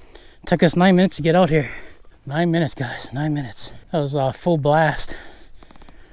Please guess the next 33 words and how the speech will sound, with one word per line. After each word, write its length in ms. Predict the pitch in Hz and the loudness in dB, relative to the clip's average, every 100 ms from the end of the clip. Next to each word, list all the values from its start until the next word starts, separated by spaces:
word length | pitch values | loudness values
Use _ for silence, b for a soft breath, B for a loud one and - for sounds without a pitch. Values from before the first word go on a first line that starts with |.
| B | B
Four 160 | - 175 | 2 2
and 80 | 147 | 4
a 20 | |
half 160 | 160 151 | 2 4
miles 380 | 156 165 160 | 4 4 4
an 80 | 151 | 2
hour. 340 | 160 160 160 B B B B B | 4 2 0 B B B B B
I 40 | - | -4
think 140 | 190 151 | 2 2
I 60 | |
topped 220 | - 165 | 2 2
out 120 | 160 156 | 4 2
at 100 | - | 2
four 220 | 214 185 | 2 4
point 240 | 196 175 | 4 4
eight, 180 | 175 160 | 4 2
and 100 | 147 | 4
that 60 | 156 | 6
was 160 | 156 | 6
only 140 | 156 147 | 4 2
for 180 | 151 | 0
a 60 | 143 | 0
few 260 | - 160 151 | 0 -2 -2
seconds. 600 | - - 165 170 151 - - b b b b b b b b b b b b | -8 -8 -4 -2 -2 -6 -16 b b b b b b b b b b b b
But 140 | - 107 | -8 -4
here 120 | 156 | -2
we 120 | 160 | 0
go. 280 | 170 196 - B B B B B B B B B B B B B B B 123 | 0 0 -2 B B B B B B B B B B B B B B B -12
Here 100 | 135 | -4
we 60 | |
go. 260 | 143 190 160 B B B B B B B B B B B B B - b b b b b b b b b b - | 0 0 0 B B B B B B B B B B B B B -20 b b b b b b b b b b -8
First 240 | 151 - | -6 -2
cast. 560 | 190 160 135 117 - | 0 0 -2 -6 -10